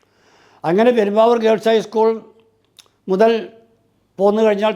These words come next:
തണ്ടക്കാട്, ഇപ്പോൾ നിലവിലുള്ള അവിടുത്തെ ഹയർ സെക്കൻഡറി സ്കൂൾ, കണ്ടന്തറയിലുള്ള എൽ പി, ഈ എൽ പി സ്കൂൾ, ഈ സ്കൂളുകളെല്ലാം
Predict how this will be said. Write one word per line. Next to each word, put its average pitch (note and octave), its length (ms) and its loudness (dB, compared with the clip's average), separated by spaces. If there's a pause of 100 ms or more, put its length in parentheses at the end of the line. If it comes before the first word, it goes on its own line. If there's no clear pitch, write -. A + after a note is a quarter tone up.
തണ്ടക്കാട്, G#3 560 -2 (880)
ഇപ്പോൾ A3 260 0
നിലവിലുള്ള G#3 400 0
അവിടുത്തെ G3+ 300 -2 (280)
ഹയർ F#3 220 -2
സെക്കൻഡറി F#3+ 420 -8
സ്കൂൾ, F#3 220 -8 (1080)
കണ്ടന്തറയിലുള്ള G#3 760 0 (380)
എൽ F#3 140 -2
പി, F#3+ 80 -20 (240)
ഈ - 20 -14 (260)
എൽ G3 140 -4
പി G#3 100 -2 (1300)
സ്കൂൾ, F#3 220 2 (1400)
ഈ - 20 2 (580)
സ്കൂളുകളെല്ലാം G3+ 680 4